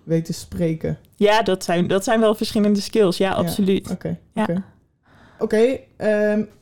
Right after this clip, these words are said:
Speaker 1: dus in welke vorm er ook iets naar de klant wordt gebracht, of het nou sprekend is of,
Speaker 2: Mhm.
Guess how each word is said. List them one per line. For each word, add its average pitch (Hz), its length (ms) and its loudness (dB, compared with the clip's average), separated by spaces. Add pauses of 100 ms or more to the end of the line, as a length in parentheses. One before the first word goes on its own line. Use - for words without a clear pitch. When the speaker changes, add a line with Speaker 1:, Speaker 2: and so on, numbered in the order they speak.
(280)
Speaker 1:
dus 196 240 0
in 208 140 2
welke 220 280 2
vorm 214 300 2
er 185 100 2
ook 180 180 0
iets - 260 -4
naar 185 140 0
de 180 60 0
klant 175 280 -2
wordt 165 160 -2
gebracht, 208 460 -4
of 175 80 -8
het - 80 -10
nou 160 160 -2
sprekend 180 540 -4
is - 220 -8
of, 170 160 -8 (280)
Speaker 2:
Mhm. 220 340 2